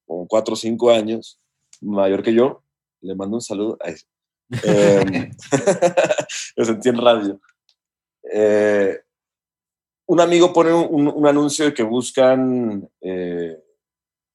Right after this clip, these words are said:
alguien que les transcriba unas baterías para una grabación. Entonces, yo, yo en ese momento, pues, recién salido de la escuela, lo más geek de todo, "Sí, sí, yo lo hago", no sé qué,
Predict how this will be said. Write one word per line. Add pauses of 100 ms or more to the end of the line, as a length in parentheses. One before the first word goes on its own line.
(420)
alguien
que
les
transcriba
unas
baterías
para
una
grabación.
Entonces,
yo,
yo
en
ese
momento,
pues,
recién
salido
de
la
escuela,
lo
más
geek
de
todo,
"Sí,
sí,
yo
lo
hago",
no
sé
qué,